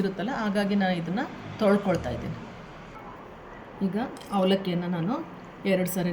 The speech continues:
ನೀರಲ್ಲಿ ಚೆನ್ನಾಗಿ ತೊಳೆದ್ಬಿಟ್ಟು ಒಂದು ಬೌಲ್ಗೆ ಹಾಕ್ಕೊಂಡಿದ್ದೀನಿ. ಈಗ ನಾನು ಇದಕ್ಕೆ ಒಂದು ಸ್ವಲ್ಪ ಕ್ಯಾರೆಟ್ ತುರಿಯನ್ನು ಹಾಕ್ಕೊಳ್ತಾ ಇದ್ದೀನಿ. ನಂತರ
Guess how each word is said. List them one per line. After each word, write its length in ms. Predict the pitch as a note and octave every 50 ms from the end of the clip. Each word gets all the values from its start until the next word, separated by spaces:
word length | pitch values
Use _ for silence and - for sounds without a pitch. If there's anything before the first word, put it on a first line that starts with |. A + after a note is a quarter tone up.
| E3+ D#3+
ನೀರಲ್ಲಿ 340 | E3 E3 D#3+ D#3+ F#3 A#3+ D4 - - -
ಚೆನ್ನಾಗಿ 300 | G3 F3+ F3 E3+ E3 - -
ತೊಳೆದ್ಬಿಟ್ಟು 480 | E3 D#3 E3 D#3+ E3 D#3+ D3 - A3 C#4 F4+ - - - - - - - - F#3+
ಒಂದು 180 | F#3 F3+ A3 C4+ E4+ D#4+ B3+ G3+ F3
ಬೌಲ್ಗೆ 280 | F#3 F#3 F#3+ F3+ - D#3+
ಹಾಕ್ಕೊಂಡಿದ್ದೀನಿ. 600 | D3 - - - D3+ C3+ B2 A#2+ A#2+ C3 G3 B3+ F4 F#4 - - - - - - - - - - A3
ಈಗ 80 | G3+ G3+ G3 F#3+ F3+
ನಾನು 140 | F3 F3 E3+ E3
ಇದಕ್ಕೆ 260 | E3 D#3+ - - C4 F#4 - - - - - - - - -
ಒಂದು 120 | G3+ F#3+ - -
ಸ್ವಲ್ಪ 200 | F#3 E3 - - C4+ G#4 - - - - - - - - - - -
ಕ್ಯಾರೆಟ್ 360 | G#3 F#3 F#3 G3 F#3+ F#3+ - -
ತುರಿಯನ್ನು 380 | E3+ E3 D#3+ C#3+ C#3+ G#3 C#4 F4+ - - - - - - - -
ಹಾಕ್ಕೊಳ್ತಾ 420 | G#3 F3 - - D3+ A#2 A2 - - -
ಇದ್ದೀನಿ. 220 | - - - - - - - - - - - - - - - - - - - - - - - - - - - - - - - - - - - - - - - - - - - - - - - - - - - - - - - - - - - - - - - - - -
ನಂತರ 240 | F3 F3 - G3+